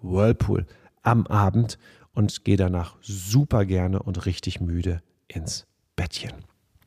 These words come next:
Weitere Variante ist die Infrarotkabine. Ja, da kommen wir im nächsten Teil, glaube ich, zu. Also, ich selbst habe eine feste Routine beziehungsweise ein ganz, ganz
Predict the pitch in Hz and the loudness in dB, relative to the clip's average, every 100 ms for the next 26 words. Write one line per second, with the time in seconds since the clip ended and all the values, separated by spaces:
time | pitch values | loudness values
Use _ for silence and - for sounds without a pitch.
0 | _ _ _ _ _ _ _ _ _ _ | _ _ _ _ _ _ _ _ _ _
1 | _ - 98 - 123 101 107 101 95 98 | _ 0 2 2 0 2 2 2 0 0
2 | 98 90 - - _ - - - 113 - | -2 -4 -10 -20 _ -12 -6 -2 -2 2
3 | 92 107 175 - 127 117 110 107 139 254 | 2 4 2 2 0 2 4 2 0 -2
4 | 131 - 104 90 82 _ _ - 101 85 | -2 2 2 4 0 _ _ -2 0 0
5 | - - 92 - - - - - - - | -2 -4 -4 -8 -12 -10 -12 -12 -18 -18
6 | - - _ _ - 131 101 - - _ | -20 -20 _ _ 2 4 4 0 -14 _
7 | - 143 - 160 - 135 - 135 170 185 | 2 2 4 2 2 -2 -2 2 4 4
8 | - 151 - 117 117 - 147 135 - - | 2 0 2 2 2 0 0 0 -2 -4
9 | 120 104 - 104 104 - 107 107 113 131 | -4 -2 0 0 -2 -2 0 2 2 0
10 | - 107 107 - | 0 0 0 -2